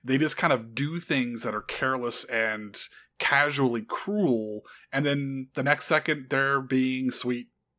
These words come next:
you know, kids, right? And it's kind of like a, a slap in the face, the kind of, it's a cold splash of water, right? That when you watch this as an adult, like, it just freaks you out, because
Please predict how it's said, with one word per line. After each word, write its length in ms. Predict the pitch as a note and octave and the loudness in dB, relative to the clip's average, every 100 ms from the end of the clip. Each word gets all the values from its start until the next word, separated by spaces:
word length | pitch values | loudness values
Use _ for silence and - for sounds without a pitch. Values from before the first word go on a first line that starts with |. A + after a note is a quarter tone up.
| - | -8
you 80 | |
know, 120 | A2+ G#2 | -8 -6
kids, 540 | - A#2+ E2 D2+ - | -6 -4 -4 -6 -6
right? 300 | G#2 G#2 A2+ - - - - | 0 0 0 -6 -16 -18 -4
And 100 | C3+ | 0
it's 160 | C#3 C3 | 0 2
kind 160 | - F3 | 2 4
of 120 | D#3 | 4
like 260 | C#3 C3 C3 | 2 2 2
a, 340 | A#2+ A#2 A2 A2 - - - - - | 2 2 0 -6 -20 -20 -20 -20 -4
a 60 | - | 0
slap 380 | - C3+ C3 | 4 6 6
in 120 | D#3 B2 | 4 -2
the 80 | |
face, 380 | - B2+ B2+ A#2+ | -2 0 0 0
the 100 | C3 | -4
kind 180 | - A#2+ | -2 0
of, 200 | A2 G#2 | 0 -2
it's 140 | A2 B2 | -6 -4
a 40 | |
cold 300 | - D3 C3 | -4 -4 -4
splash 340 | - C3 A#2 | 0 2 2
of 80 | A#2 | 0
water, 340 | G2+ A2+ G2+ F#2+ | -2 0 0 0
right? 240 | G2+ G#2+ | 0 0
That 120 | A2 A2 | -2 -4
when 140 | A2 | -6
you 80 | G#2+ | -8
watch 400 | G#2 A2 B2+ - | 2 6 6 4
this 200 | A2+ - | -2 -4
as 100 | G#2 | -4
an 80 | G2+ | -6
adult, 520 | F#2 A2+ A2+ G#2 G2+ | -8 -4 -2 -2 -4
like, 200 | G2+ G#2 | -4 -4
it 120 | G#2+ | -6
just 440 | - A2+ - - - | -2 -2 -2 -4 -8
freaks 400 | - C#3+ C#3 - | -4 -2 -2 -4
you 140 | G#2+ | 0
out, 240 | B2 C3 G2 | 6 6 4
because 540 | A2 B2 A#2 G#2+ G2 | -4 -2 0 -2 -6